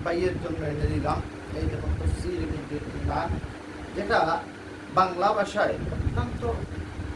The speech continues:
আহ, মানে অত্যন্ত সুন্দরভাবে পরিপাটি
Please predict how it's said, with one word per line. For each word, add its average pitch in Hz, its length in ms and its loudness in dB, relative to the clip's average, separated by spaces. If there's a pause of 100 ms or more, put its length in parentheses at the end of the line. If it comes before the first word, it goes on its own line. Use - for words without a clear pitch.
(140)
আহ, 151 340 4 (760)
মানে 175 240 -6 (140)
অত্যন্ত 240 500 0
সুন্দরভাবে 202 920 2 (100)
পরিপাটি 196 500 0